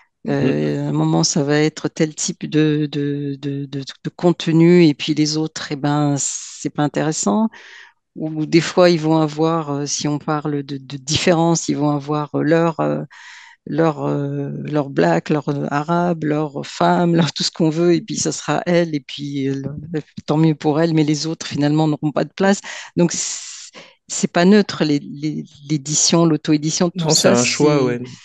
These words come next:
Speaker 2: C'est des choix, euh,
Speaker 1: Mm.
Speaker 2: oui, non, il y a vraiment un choix qui se cache, euh, qui se cache fortement. Mais t'as raison, ça fait exister des littératures de niche, euh.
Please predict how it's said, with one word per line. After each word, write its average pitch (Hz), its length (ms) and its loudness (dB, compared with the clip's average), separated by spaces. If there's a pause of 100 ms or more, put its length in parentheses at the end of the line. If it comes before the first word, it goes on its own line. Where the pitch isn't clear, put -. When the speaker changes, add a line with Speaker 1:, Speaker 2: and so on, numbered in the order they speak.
Speaker 2:
C'est 208 220 -4
des 123 140 2
choix, 135 300 2
euh, 127 500 -4
Speaker 1:
Mm. 123 180 -12
Speaker 2:
oui, 123 280 -10
non, 120 100 -12
il 127 80 -10
y 120 40 -8
a - 20 -10
vraiment 117 300 -2
un 123 60 -10
choix 120 240 -6
qui 110 140 -14
se - 120 -16
cache, - 320 -8
euh, 107 300 -2
qui 113 140 -12
se - 60 -12
cache - 160 -4
fortement. 139 280 -4
Mais 135 100 2
t'as 123 120 0
raison, 139 220 2
ça 139 180 -2
fait 127 140 -4
exister 120 380 -4
des 113 120 0
littératures 110 520 -4
de 107 140 -2
niche, 127 440 -4
euh. - 260 -6